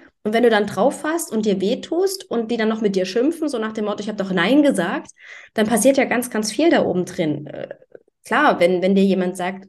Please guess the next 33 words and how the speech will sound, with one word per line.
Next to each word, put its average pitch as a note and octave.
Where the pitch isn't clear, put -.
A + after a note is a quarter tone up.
"Fass G3
nicht A3
auf A3
die G3
Herdplatte, G3
die -
ist -
heiß", G#3+
hast G3
du G3
trotzdem B3
vielleicht E3+
den F3
Drang, F3
das E3+
herauszufinden. E3+
Ist C#3
sie D3
wirklich F3
heiß? C#4+
<laughs> -
Ähm, G3
du G#3
weißt C#4
aber, G#3
dass, G3
wenn G#3
du C4
drauf G#3
gefasst G#3+
hast, A3
äh, D#3+
"Ah, A3+